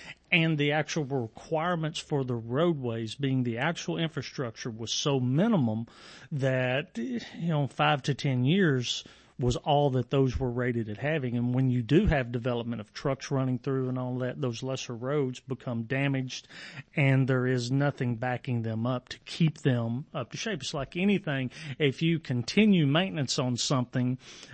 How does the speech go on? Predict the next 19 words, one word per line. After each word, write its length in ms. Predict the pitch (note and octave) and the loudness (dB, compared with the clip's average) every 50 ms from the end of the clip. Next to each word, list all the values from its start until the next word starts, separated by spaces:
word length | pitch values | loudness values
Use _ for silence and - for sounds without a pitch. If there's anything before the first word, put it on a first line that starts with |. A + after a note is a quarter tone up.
| - _ - | -16 _ 0
over 320 | - D3+ D3+ B2+ C3 B2+ | 0 0 2 0 -2 -4
time, 580 | A#2 - - D#3+ F#3+ G3 E3+ C#3 C3 C3 C3 C3+ | -4 -2 0 2 2 4 4 4 2 2 0 0
it 160 | C3 C3+ D#3 E3+ C#3 | -2 -2 -2 -2 -2
will 380 | A#2+ B2 B2 B2 C3 C3+ D3 | -4 -2 -2 -2 -2 -4 -4
increase 640 | - E3+ C#3+ C3 A#2+ - - - C#3+ C#3 B2 - - | -4 -2 -2 -2 -2 -2 -2 -2 0 0 -2 -2 -4
the 140 | - B2+ | -6 -6
life 440 | A#2 A#2+ C3+ D#3+ F3+ F3+ C#3+ - - | -4 -4 -2 0 0 0 -2 -2 -4
of 180 | C#3 A2 A2 - | -6 -6 -6 -8
it. 160 | - - - - - - - - - - - | -12 -16 -18 -20 -20 -20 -20 -20 -16 -10 -8
But 420 | D#3 A#2+ A#2+ C3 B2+ B2+ B2+ C3+ - G#3 F#3+ G#3 B3 A3 G3 F4+ | -4 0 0 2 2 2 0 -2 -4 -6 -8 -8 -10 -12 -10 -8
without 600 | A#3 D3 B2+ A#2 - - C#3 D#3 F3+ G3+ F#3+ - | -4 -4 -4 -4 -6 -4 -2 -2 0 -2 -2 -4
that 200 | F3+ D3+ C3+ - | -4 -6 -4 -4
maintenance 540 | D3+ C#3 B2+ A#2+ B2+ C3+ A#2 B2+ D3 C#3 - | -6 -4 -4 -4 -6 -6 -8 -8 -8 -6 -6
and 160 | D#3+ C3+ A#2+ | -4 -4 -2
in 140 | A#2+ A#2+ A#2 | -2 -4 -4
private, 1000 | - - - - - C3 A#2+ A#2+ B2+ C3+ D3 D#3 D#3 D3 E3 F3 F#3+ - - - _ _ _ _ _ - C#3 | -2 -2 -2 0 0 0 -2 0 0 0 2 2 0 0 -2 -4 -4 -8 -14 -20 _ _ _ _ _ -12 -8
dedicated, 880 | A#2+ C3+ C3+ C#3 C#3+ B2 - - D3 C#3+ D3 C3+ C#3+ D3+ D3 C#3 - _ _ - - - - _ - | -6 -4 -4 -4 -4 -6 -8 -6 -6 -4 -4 -4 -6 -8 -8 -10 -14 _ _ -20 -20 -20 -16 _ -6
um, 520 | D#3+ C3 B2 A#2+ A2+ A#2+ C3+ E3 A#3 C#4 C#4+ | -4 -2 -2 -2 -4 -6 -6 -8 -10 -10 -8
roads, 720 | G#3+ D#3 F3 B3 C#4+ A#3 E3 C#3+ C#3+ C#3+ C#3+ - - - | -4 -2 0 0 2 2 2 0 -2 -4 -8 -10 -12 -12